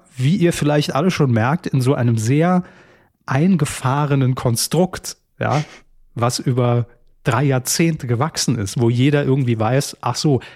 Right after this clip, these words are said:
das geht dann dahin und dann geht es dahin und dann geht es mit Vorlauf X hierhin und kommt dann hier an und dann wird's hier verarbeitet und dann senden wir's raus. Dieser komplette Strang wurde halt brutal aufgebrochen und auch das, und deshalb erzähle ich das in aller Ausführlichkeit,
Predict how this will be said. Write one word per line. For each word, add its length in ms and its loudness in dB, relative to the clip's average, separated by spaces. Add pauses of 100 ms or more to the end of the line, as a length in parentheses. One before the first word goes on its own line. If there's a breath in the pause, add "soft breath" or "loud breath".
(120)
das 180 -2
geht 180 0
dann 160 -4
dahin 500 2
und 180 -6
dann 160 2
geht 160 -2
es 160 -6
dahin 460 2
und 180 -4
dann 160 2
geht 160 0
es 160 -4
mit 160 -4
Vorlauf 420 0
X 240 -6
hierhin 460 2 (260 loud breath)
und 140 0
kommt 260 -2
dann 140 0
hier 320 2
an 340 0 (300 loud breath)
und 320 2 (100)
dann 240 0
wird's 160 -2
hier 140 0
verarbeitet 680 0
und 120 2
dann 180 0
senden 320 0
wir's 220 -4
raus. 320 -10 (640 loud breath)
Dieser 240 4
komplette 720 0
Strang 580 0
wurde 280 4
halt 260 0
brutal 480 0
aufgebrochen 960 0
und 300 0
auch 220 -2
das, 280 0
und 80 0
deshalb 300 -2
erzähle 360 0
ich 120 -2
das 160 0
in 100 0
aller 160 -4
Ausführlichkeit, 680 0